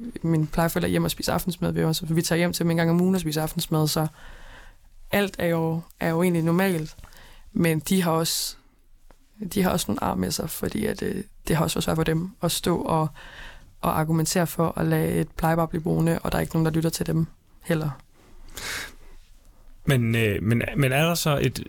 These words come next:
Speaker 2: et, et egentligt problem i, i din sag, hvis, hvis plejefamilien faktisk har strukket sig ud over det attende år, og kommunen havde egentlig også tilbudt, øh, en eller anden form for hjælp, som du så takker,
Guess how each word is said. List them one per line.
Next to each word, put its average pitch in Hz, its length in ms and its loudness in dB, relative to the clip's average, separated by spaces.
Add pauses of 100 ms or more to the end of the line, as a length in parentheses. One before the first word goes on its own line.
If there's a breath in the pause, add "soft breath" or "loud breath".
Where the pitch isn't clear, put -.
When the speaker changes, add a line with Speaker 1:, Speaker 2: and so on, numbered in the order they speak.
(100)
Speaker 2:
et, - 400 0
et 135 120 2
egentligt 147 280 0
problem 135 560 2
i, 127 180 2
i 123 180 0
din 143 260 2
sag, 131 220 2
hvis, 117 360 -2
hvis 113 180 0
plejefamilien 117 520 2
faktisk 120 360 0
har 135 240 0
strukket 120 340 2
sig 120 140 2
ud 123 220 4
over 104 220 4
det - 140 -2
attende 120 320 2
år, 113 300 2
og 98 260 0 (200)
kommunen 110 380 4
havde 104 160 2
egentlig 95 260 0
også 98 140 0
tilbudt, 110 520 -2
øh, 92 240 2
en - 220 0
eller 131 140 4
anden 110 100 2
form 110 200 2
for 107 100 2
hjælp, 104 240 4
som 104 160 0
du 101 80 0
så 107 140 0
takker, 98 460 2